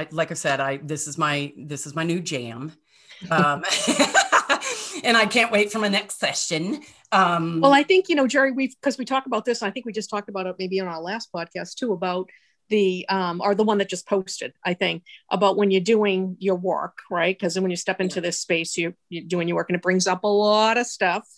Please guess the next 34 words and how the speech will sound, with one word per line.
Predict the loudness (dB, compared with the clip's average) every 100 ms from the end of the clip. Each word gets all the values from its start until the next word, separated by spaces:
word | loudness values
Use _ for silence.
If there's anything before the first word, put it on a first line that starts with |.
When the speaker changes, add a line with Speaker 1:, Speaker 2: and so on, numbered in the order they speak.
| -10
Speaker 1:
Mm-hmm. | -8 -8 -8 -2
Speaker 2:
Um, | 2 2 0 0
and | 0 2 0 -2 -4
it, | -4 -2
we | 0 -2
typically | -2 -4 -2
talk | 0 -2 -2
about | -6 -6 -8
it. | -8
And | -6
so | -2
we | 0 4
do | 6 6
relive | 4 -2 -4
it, | -4 -6 _
right? | -2 0 2
When | 0
it, | -2
Speaker 1:
Yes. | -2
Speaker 2:
when | -4
it | -4
comes | -4 0
up. | 0 0
But | -4 -2
this | 0 0
is | 0
an | 0
awesome | 2 0 -2 -4
way | -2 -2 -2 -4 -6 _ _ _
to | 2
release | 4 4 4 4 2 -2 -8 _
that, | -4 2 2 2 0
that | 0
we | 0